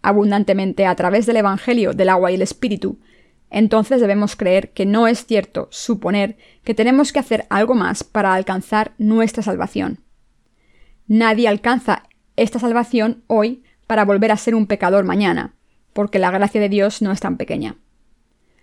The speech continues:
La salvación que el Señor nos ha traído es la verdad eterna que ha venido por el Evangelio del agua y el Espíritu. Para librarnos a todos de los pecados del mundo, Dios nos ha salvado a todos suficientemente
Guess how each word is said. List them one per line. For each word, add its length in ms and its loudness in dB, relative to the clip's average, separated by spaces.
La 120 0
salvación 520 0
que 140 2
el 80 0
Señor 300 0
nos 140 -2
ha 80 0
traído 540 -2
es 200 0
la 160 0
verdad 260 0
eterna 560 -4
que 120 0
ha 80 2
venido 340 0
por 160 0
el 60 2
Evangelio 520 -2
del 120 2
agua 260 0
y 40 -2
el 60 -2
Espíritu. 500 -8
Para 180 0
librarnos 480 0
a 80 -6
todos 320 0
de 60 -4
los 160 -2
pecados 400 0
del 100 2
mundo, 380 -4
Dios 400 -2
nos 260 -6
ha 120 0
salvado 480 0
a 80 -4
todos 280 0
suficientemente 920 -4